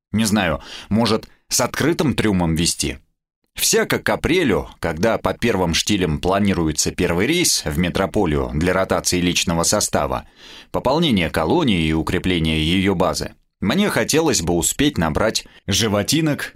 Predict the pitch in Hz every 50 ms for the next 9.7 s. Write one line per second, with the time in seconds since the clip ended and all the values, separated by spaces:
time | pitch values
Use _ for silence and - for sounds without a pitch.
0 | - - 139 185 190 - 131 101 92 78 - 107 120 135 131 110 - - 92 -
1 | - - - - - - - 98 101 98 87 73 65 62 57 - - - _ -
2 | 143 233 254 240 196 220 - 180 180 - - 165 147 - 131 - 180 196 190 185
3 | 175 151 127 - - - 175 214 208 - - 127 110 90 - 92 80 67 - -
4 | - - 90 78 85 117 135 165 185 202 185 175 185 190 180 185 165 - 104 104
5 | 104 113 123 127 120 - 123 127 123 - - - - 87 80 87 87 80 - -
6 | - - - - - - _ _ _ _ _ - 135 185 214 185 - 196 196 190
7 | 175 170 151 180 175 139 170 185 170 165 156 127 110 147 151 139 113 - 214 214
8 | - 143 98 - - - - - - - 113 170 214 208 165 139 117 120 131 139
9 | 127 113 107 98 92 90 143 165 151 135 - - - -